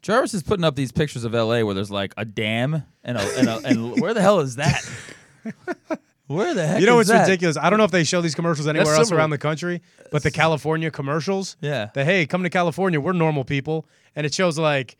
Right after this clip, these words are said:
Speaker 2: six smoking hot actresses
Speaker 1: <laughs> Yeah.
Speaker 2: and then, like, Rob Lowe, like, "Hey, we're just normal people." And he's going into, like, a ten-foot wave, like, being handsome Rob Lowe. Like, that's, no, that's not the way it always is.
Speaker 3: But is it that far off with the six handsome actresses? I mean, I,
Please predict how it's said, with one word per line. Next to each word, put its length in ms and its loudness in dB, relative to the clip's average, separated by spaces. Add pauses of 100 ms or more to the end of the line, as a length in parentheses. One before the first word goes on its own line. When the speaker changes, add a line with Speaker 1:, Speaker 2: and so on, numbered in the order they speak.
(420)
Speaker 2:
six 400 -2
smoking 520 -2
hot 280 2
actresses 600 2
Speaker 1:
<laughs> 20 -6
Yeah. 160 -8 (180)
Speaker 2:
and 100 2
then, 120 2
like, 160 2
Rob 340 8
Lowe, 360 8
like, 240 4 (220)
"Hey, 120 6
we're 100 8
just 180 0
normal 240 8
people." 340 4
And 80 4
he's 100 0
going 240 4
into, 120 2
like, 140 0
a 40 -4
ten-foot 420 0
wave, 360 2
like, 280 -2 (220)
being 180 -2
handsome 400 0
Rob 180 2
Lowe. 220 2
Like, 180 -2
that's, 380 -2 (360)
no, 300 4
that's 200 -2
not 160 6
the 120 0
way 180 6
it 60 4
always 360 4
is. 180 -4
Speaker 3:
But 180 2
is 220 -6
it 100 -10
that 200 -6
far 280 0
off 160 2
with 80 -10
the 80 -4
six 260 -4
handsome 320 -4
actresses? 540 -8 (220)
I 80 -6
mean, 160 -2
I, 100 2